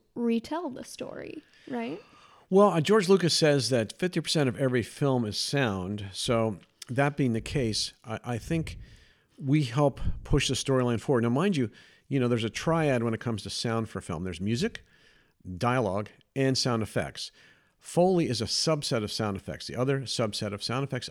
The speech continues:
Speaker 2: is hard effects. Think of jet engine, whew, by, right? Um, but let's say we cut to the interior of a cockpit and we see the pilot having to grab the throttles and pushing them forward because he's gotta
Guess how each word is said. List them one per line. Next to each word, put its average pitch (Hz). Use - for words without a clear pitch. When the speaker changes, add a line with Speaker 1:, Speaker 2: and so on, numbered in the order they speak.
Speaker 2:
is 104
hard -
effects. -
Think 113
of 104
jet 113
engine, 127
whew, -
by, 87
right? 104
Um, 107
but 127
let's 139
say 127
we 127
cut -
to -
the 120
interior 127
of 110
a 113
cockpit 160
and 117
we 110
see 120
the 117
pilot 120
having 113
to 107
grab 117
the 107
throttles 123
and 98
pushing 139
them 107
forward 139
because 104
he's 95
gotta 117